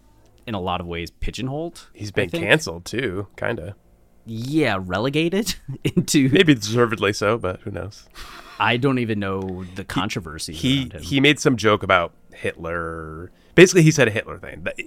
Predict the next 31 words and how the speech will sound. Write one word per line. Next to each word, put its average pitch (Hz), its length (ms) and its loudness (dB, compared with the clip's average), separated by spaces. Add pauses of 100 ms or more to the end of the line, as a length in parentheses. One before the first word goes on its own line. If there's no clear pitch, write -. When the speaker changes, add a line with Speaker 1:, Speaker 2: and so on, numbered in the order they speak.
(140)
Speaker 2:
anytime 185 440 6
you 170 100 4
do 147 140 6
that, 160 260 6
you 120 120 -4
should 120 200 -6
know 107 200 0
that's 95 180 -4
Celebrity 110 320 0
one 98 180 -2
oh 95 40 -2
one. 98 200 -2
Like, 85 200 -10
you're 90 100 -10
gonna 92 140 -4
get 82 140 -10
canceled, - 360 -10
bro. 65 260 -10 (120)
Speaker 1:
Yeah. 123 800 -4 (280)
Speaker 2:
<laughs> - 260 -2
Speaker 1:
Damn 87 240 -2
Speaker 2:
And 139 80 6
it 156 40 6
was 151 120 6
Speaker 1:
Lars. - 20 -
Speaker 2:
supposed 180 280 6
to 165 40 -2
be 139 120 2
a 123 80 4
joke, 107 540 2
and 90 280 -4